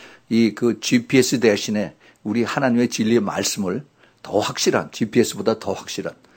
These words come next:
어, 그 마-, 말씀을 찾아서 우리가 쭉 찾아보겠습니다.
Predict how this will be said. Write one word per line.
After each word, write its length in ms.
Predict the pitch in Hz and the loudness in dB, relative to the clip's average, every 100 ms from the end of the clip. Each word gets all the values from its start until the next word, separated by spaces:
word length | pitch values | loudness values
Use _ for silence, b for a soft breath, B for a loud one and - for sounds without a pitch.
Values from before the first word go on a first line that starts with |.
| b b - | b b -8
어, 240 | 98 95 | -6 -4
그 100 | - | -4
마-, 220 | 101 85 98 | -4 -4 -8
말씀을 420 | - 95 - 107 104 | -4 -2 -2 -4 -4
찾아서 580 | - - 98 - - B B B | -4 -2 -2 -4 -8 B B B
우리가 220 | - 101 98 | -4 -2 0
쭉 220 | 107 101 | -2 -4
찾아보겠습니다. 760 | - 107 90 87 - - - | -2 -2 -2 -6 -8 -14 -14